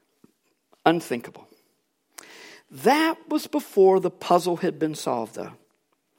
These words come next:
After Jesus rose from the dead, it all began to make sense for three reasons. First, during the time between Jesus' resurrection and ascension,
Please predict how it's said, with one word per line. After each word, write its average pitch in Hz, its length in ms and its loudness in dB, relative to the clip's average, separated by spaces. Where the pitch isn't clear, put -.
After 311 320 8
Jesus 269 420 -2
rose 190 500 10
from 233 180 -2
the 220 100 10
dead, 170 260 8
it 160 80 8
all 302 240 8
began 302 380 2
to 269 80 -2
make 233 220 2
sense - 300 -4
for - 160 -6
three 156 300 0
reasons. - 640 -14
First, - 800 -4
during 302 320 4
the 370 80 2
time 233 360 4
between 190 400 0
Jesus' 233 460 -6
resurrection 185 720 2
and 147 120 -4
ascension, 131 680 -12